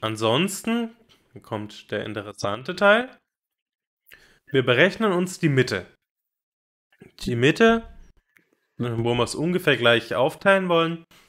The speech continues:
ist Anfang plus Ende halbe. Und das Ganze runden wir ab.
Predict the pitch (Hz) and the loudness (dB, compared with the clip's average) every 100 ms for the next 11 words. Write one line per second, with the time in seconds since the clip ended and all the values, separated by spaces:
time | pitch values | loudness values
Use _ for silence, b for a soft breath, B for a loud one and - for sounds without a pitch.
0 | B 135 127 131 147 - 151 - 113 117 | B -6 -2 2 2 0 -4 -4 -2 -2
1 | 117 110 104 101 101 - _ _ _ _ | -2 -2 -4 -8 -10 -18 _ _ _ _
2 | _ _ _ _ _ _ _ _ _ _ | _ _ _ _ _ _ _ _ _ _
3 | _ _ _ _ _ _ _ _ b b | _ _ _ _ _ _ _ _ b b
4 | b - 156 139 123 107 - 117 113 - | b -6 -2 -2 -4 -8 -8 -8 -6 -6
5 | 117 - 110 110 110 107 104 110 101 101 | -4 2 2 2 -4 -4 -6 -8 -8 -8
6 | - | -12